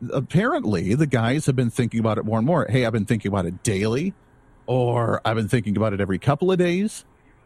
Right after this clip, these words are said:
And the question is why? And people are trying to break down the psychology of why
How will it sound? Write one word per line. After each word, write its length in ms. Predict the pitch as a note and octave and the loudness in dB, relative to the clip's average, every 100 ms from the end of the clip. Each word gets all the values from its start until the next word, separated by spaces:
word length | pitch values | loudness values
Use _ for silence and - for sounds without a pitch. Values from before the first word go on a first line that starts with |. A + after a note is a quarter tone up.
| _ _ - - | _ _ -14 -2
And 100 | D#3+ | 0
the 60 | |
question 340 | E3 C#3 - C3+ | 2 2 2 0
is 160 | C3+ | 0
why? 200 | C#3 G3 | 2 2
And 120 | A#2+ F#2+ | 0 0
people 200 | B2+ B2+ | 0 0
are 60 | |
trying 200 | A2+ A2+ | 0 0
to 60 | G#2+ | 0
break 240 | F2+ G#2+ | 0 0
down 200 | - G#2 | 0 0
the 80 | F#2+ | -2
psychology 600 | - F#2 - C#3 C#3+ A2 | 0 -2 0 0 2 0
of 100 | F#2 | 0
why 680 | G2+ B2 C#3 G#2 F2+ G#2+ | 0 2 2 0 0 -2